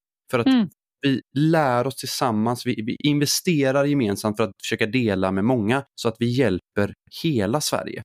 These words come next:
Speaker 1: Vad är viktigt, vad, vad ser du som viktigt? Engagemang är en del då, Anna. Vad är, vad är extra viktigt om man är i början av sin A I-resa som, som chef?
Speaker 2: Ja, men jag tror att det är att förstå H R:s roll i det
Speaker 1: Mm.
Speaker 2: här.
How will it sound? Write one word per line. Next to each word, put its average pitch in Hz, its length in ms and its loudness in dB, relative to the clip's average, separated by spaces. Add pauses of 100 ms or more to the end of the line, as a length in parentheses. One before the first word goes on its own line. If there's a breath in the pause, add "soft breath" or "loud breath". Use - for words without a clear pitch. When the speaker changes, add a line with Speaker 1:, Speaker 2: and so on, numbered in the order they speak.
(440)
Speaker 1:
Vad 202 220 0
är 202 60 2
viktigt, 185 560 -6
vad, 160 180 -8
vad 190 100 0
ser 196 120 0
du 202 80 -2
som 196 140 -2
viktigt? - 240 -6
Engagemang 175 520 0
är 160 80 2
en 143 100 0
del 135 120 0
då, 104 160 2
Anna. 101 320 0
Vad 143 260 0
är, 151 140 -4
vad 165 140 0
är 156 80 -4 (460)
extra - 280 -8
viktigt 135 360 -6
om 120 100 0
man 127 140 2
är 110 360 2
i 120 120 2
början 147 400 2
av 113 100 2
sin 104 200 -2
A 101 160 2
I-resa 92 340 -2
som, 92 440 -2
som 101 300 -6
chef? - 540 -4
Speaker 2:
Ja, 285 100 0
men 311 140 2
jag 311 140 0
tror 440 520 0
att 320 140 0
det 233 120 0
är 185 240 2
att 165 160 0
förstå 156 720 0 (100)
H 151 240 2
R:s 147 480 -4
roll 147 640 -4 (320)
i 156 100 0
det - 80 -6
Speaker 1:
Mm. 160 120 -2
Speaker 2:
här. - 240 -6